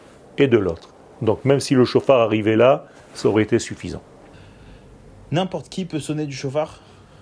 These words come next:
Speaker 1: Euh, n'importe qui peut sonner du shofar, bien entendu, mais pas n'importe qui peut faire rendre quitte les autres du, de la sonnerie du shofar. Il faut que celui qui sonne du shofar lui-même soit soumis à la mitzvah.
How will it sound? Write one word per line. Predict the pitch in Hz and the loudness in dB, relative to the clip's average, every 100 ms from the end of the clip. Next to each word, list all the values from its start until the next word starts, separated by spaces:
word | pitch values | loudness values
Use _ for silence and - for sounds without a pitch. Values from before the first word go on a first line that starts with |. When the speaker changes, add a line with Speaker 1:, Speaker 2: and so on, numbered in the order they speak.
| - - - 117 | -20 -20 -4 0
Speaker 1:
Euh, | 120 | 2
n'importe | 151 151 - | 2 2 -2
qui | - 143 | -2 -2
peut | - 127 | 2 2
sonner | - 117 107 | 4 2 0
du | 92 | -6
shofar, | - 92 202 160 | -6 0 0 0
bien | 104 110 | -2 -4
entendu, | 101 113 110 214 | -4 -4 -2 -2
mais | 135 113 113 | 0 0 -2
pas | - 135 | 0 0
n'importe | 131 131 - 127 - 107 | 2 -2 0 0 0 0
qui | 214 | -4
peut | - 135 | 0 0
faire | - - 131 104 | 0 0 2 4
rendre | 120 131 104 123 | 2 2 2 2
quitte | - - 254 - - - - - - | 2 2 2 2 -12 -16 -20 -20 -2
les | 123 131 127 180 | 4 4 4 4
autres | 247 - - | 2 0 -10
du, | 92 117 117 - - | -4 -4 -4 -8 0
de | 120 | 2
la | 117 | 2
sonnerie | - 123 113 110 | 2 0 0 -2
du | 101 | -6
shofar. | - 107 - 85 - - - | -6 -6 -2 -4 -6 -18 -12
Il | - | 0
faut | 143 | 2
que | 151 | 2
celui | 135 - 220 208 202 180 | 4 4 4 4 2 0
qui | - 127 | -2 -8
sonne | - 143 127 | 2 2 2
du | 104 | -4
shofar | - 101 - 175 180 | -4 -2 2 2 2
lui-même | 143 247 220 185 208 | 4 4 6 2 2
soit | - 151 151 | -2 2 2
soumis | - 143 139 165 | 0 -4 -2 0
à | |
la | 139 | 0
mitzvah. | 117 104 101 82 | -4 -6 -4 -4